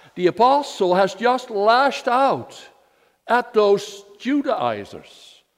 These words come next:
those people who had become Christians and yet wanted to maintain the whole Jewish law. "Dogs," he called them. That was the name given to Gentiles,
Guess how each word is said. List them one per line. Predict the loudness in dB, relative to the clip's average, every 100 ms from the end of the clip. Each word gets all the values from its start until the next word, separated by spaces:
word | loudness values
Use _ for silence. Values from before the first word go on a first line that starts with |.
| _ _ _ _ _ -4
those | -4 -4
people | -6 -4 -2 0
who | 2 2
had | 2 0
become | -4 0 0 -2
Christians | -4 -4 -4 -6 -6 -4 -2
and | -2 0
yet | 0 -2 0
wanted | 2 2 0 -6 -8
to | -8 -8
maintain | -8 -8 -4 -4 -4 -4
the | -2 0
whole | 2 2 0
Jewish | -6 -8 -8 -6
law. | -2 0 0 -2 -8 -20 _ _ _ _ _ _ _ _ -4
"Dogs," | 2 6 6 6 2 -4 -14 -20 -20 -20 _ _ _ _ _ _ _ _ -12
he | -4
called | 0 0 0 -6
them. | -10 -12 -20 _ _ _ _ _ _ _ _ _ _ _ _ _ _
That | -8
was | -4 -2
the | -2
name | 0 0 -2 -4
given | -6 -6 -4 -6
to | -8
Gentiles, | -6 -2 -2 -4 -4 -4 -6 -16 -20 -20 _